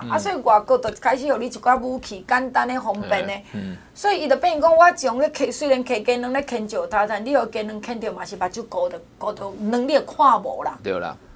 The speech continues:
Speaker 1: 啊，
Speaker 2: 对吧？
Speaker 1: 那但是对普丁来讲，就是讲，我到底他，我觉得，我相信他现在一定很难，很难做决定。
Speaker 2: 你的骑虎难下咩？
Speaker 1: 譬如说，譬如说基辅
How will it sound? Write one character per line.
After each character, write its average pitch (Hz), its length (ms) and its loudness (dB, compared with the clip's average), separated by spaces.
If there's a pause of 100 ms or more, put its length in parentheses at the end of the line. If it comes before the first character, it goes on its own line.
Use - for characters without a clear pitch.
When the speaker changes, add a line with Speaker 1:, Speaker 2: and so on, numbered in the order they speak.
(160)
Speaker 1:
啊， 160 140 6
Speaker 2:
对 - 40 0
吧？ 208 180 2
Speaker 1:
那 143 80 -8
但 165 140 2
是 165 140 -2
对 139 260 4
普 127 240 -6
丁 127 160 -2
来 101 160 -4
讲， 92 240 -10
就 80 100 -14
是 80 120 -14
讲， 101 580 -8 (1400)
我 107 100 -2
到 147 200 6
底 107 160 -8
他， 151 200 0
我 113 140 -4
觉 123 180 0
得， 139 80 -4
我 113 120 -2
相 147 180 -2
信 151 100 -2
他 139 120 2
现 135 120 -2
在 101 60 -4
一 90 60 -10
定 98 120 -8
很 - 140 -18
难， - 180 -16
很 - 160 -16
难 85 160 -12
做 95 220 -4
决 - 180 -14
定。 269 140 -6
Speaker 2:
你 - 20 -4
的 247 80 2
骑 135 200 4
虎 - 180 4
难 240 240 -2
下 294 300 4
咩？ 214 320 -4
Speaker 1:
譬 170 80 2
如 - 0 -
说， - 0 -
譬 - 0 -
如 143 40 8
说 139 160 6
基 139 300 0
辅 - 140 -10